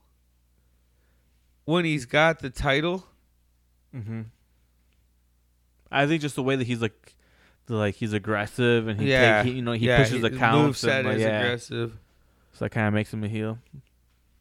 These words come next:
Speaker 1: Sometimes I just wanna be like, "Scarlett, chill out. Just relax a little bit with all your weird shit you're doing."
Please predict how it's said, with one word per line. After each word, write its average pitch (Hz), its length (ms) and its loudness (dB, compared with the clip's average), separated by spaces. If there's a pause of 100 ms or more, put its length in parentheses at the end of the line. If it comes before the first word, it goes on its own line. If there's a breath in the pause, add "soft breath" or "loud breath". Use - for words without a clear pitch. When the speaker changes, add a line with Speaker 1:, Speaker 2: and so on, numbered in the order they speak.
(600)
Speaker 1:
Sometimes 180 560 -8
I 175 80 -6
just 151 200 -12
wanna 156 160 -8
be 139 100 -10
like, 127 200 -10
"Scarlett, 120 520 -14
chill 110 240 -16
out. - 240 -20 (880)
Just - 160 -20
relax 147 420 -2
a 131 60 -8
little 117 260 -4
bit 110 200 -10
with 107 140 -14
all 104 120 -6
your 104 240 -8
weird 107 420 -8
shit - 400 -14
you're 98 160 -10
doing." 92 400 -14